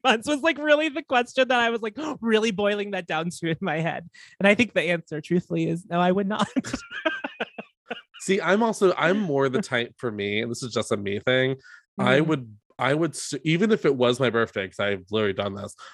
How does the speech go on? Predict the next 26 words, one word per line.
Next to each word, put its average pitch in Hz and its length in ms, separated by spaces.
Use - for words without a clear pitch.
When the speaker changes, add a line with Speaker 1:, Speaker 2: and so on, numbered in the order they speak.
Speaker 2:
I 123 140
would 143 160
sooner 123 320
be 120 180
like, 107 360
"I'm 220 180
gonna 220 140
make 147 200
a 156 60
bunch 123 240
of 147 140
food 180 340
and 123 100
invite 110 260
people 117 280
over 107 240
for 120 140
a 123 60
dinner 139 220
party." 101 380
Like, 107 200
'cause 120 120
I 123 120
actually 131 260
like 107 300
cooking. 123 540